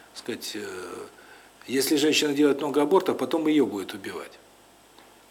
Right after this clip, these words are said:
Либо в чреве, либо реально. Либо ее детей будет убивать. Вот на девочку напали, задушили, убили, изнасиловали. Почему? А мать сделала аборт. Ну кто это свяжет? А эта связь тоже есть.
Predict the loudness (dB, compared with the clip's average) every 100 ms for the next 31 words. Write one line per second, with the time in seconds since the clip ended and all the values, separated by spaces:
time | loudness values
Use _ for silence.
0 | -10 -2 4 6 6 8 8 8 6 2
1 | 0 0 -4 -8 -18 -20 -20 -20 -20 -20
2 | -6 8 10 12 10 6 4 4 2 -6
3 | -8 -10 -10 -12 -16 -20 -20 -20 -10 -8
4 | -4 4 4 4 0 -4 0 2 2 0
5 | -2 -2 0 0 -2 -2 0 0 -2 -6
6 | -8 -8 -10 -6 -4 -4 -2 -2 0 2
7 | 2 0 -2 -8 -10 -10 0 6 6 4
8 | -2 -6 -8 -10 -8 -8 -4 -4 -4 -4
9 | -6 -8 -8 -12 -16